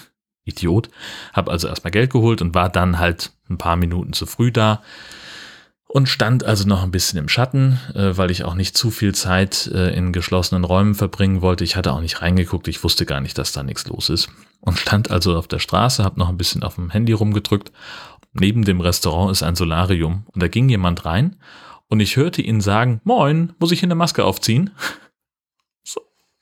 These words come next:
Und ich denk so, wo, wo hast du die letzten zwei Monate gelebt? Unterm Stein? <laughs> Unglaublich.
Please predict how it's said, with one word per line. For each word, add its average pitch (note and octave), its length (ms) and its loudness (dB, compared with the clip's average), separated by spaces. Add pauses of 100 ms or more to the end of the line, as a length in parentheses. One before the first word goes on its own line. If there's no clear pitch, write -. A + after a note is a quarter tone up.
(240)
Und D#3 160 -2
ich D#3+ 100 -4
denk F3+ 220 -2
so, D#3 180 -6 (320)
wo, E3 300 0 (120)
wo E3 200 4
hast F3 260 -2
du D#3+ 60 -6
die D3+ 100 -2
letzten C#3+ 400 -2
zwei C3 320 0
Monate C3 540 2
gelebt? F#2+ 400 -2
Unterm C#3+ 320 2
Stein? F3+ 640 0
<laughs> - 40 -14 (920)
Unglaublich. - 500 -6